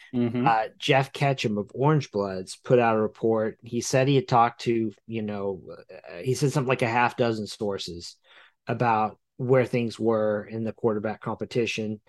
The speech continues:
Speaker 2: and that Card would be the starter. Now he, eh, now, you know, I mean, <sighs> I, I think he kinda half-assed it to a certain degree,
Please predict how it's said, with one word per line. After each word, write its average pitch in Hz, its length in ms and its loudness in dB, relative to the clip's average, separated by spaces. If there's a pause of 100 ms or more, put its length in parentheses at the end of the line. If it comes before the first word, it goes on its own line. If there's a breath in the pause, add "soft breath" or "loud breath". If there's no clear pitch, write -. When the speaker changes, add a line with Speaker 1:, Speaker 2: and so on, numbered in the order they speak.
(480 loud breath)
Speaker 2:
and 110 500 -2 (160)
that 107 400 0 (580)
Card 139 380 6
would 120 180 0
be 113 140 -4
the 101 80 -10
starter. 85 580 -12
Now 113 200 -2
he, 127 200 4
eh, 143 360 4
now, 135 340 2
you 147 180 0
know, 120 260 0
I 143 100 -2
mean, 123 300 0 (1160 soft breath)
<sighs> - 680 -14
I, 135 680 -2
I 147 40 0
think 180 160 6
he 147 40 4
kinda 135 220 4
half-assed 139 680 2
it 123 220 -6
to 120 140 2
a 104 40 0
certain 170 340 4
degree, 117 580 2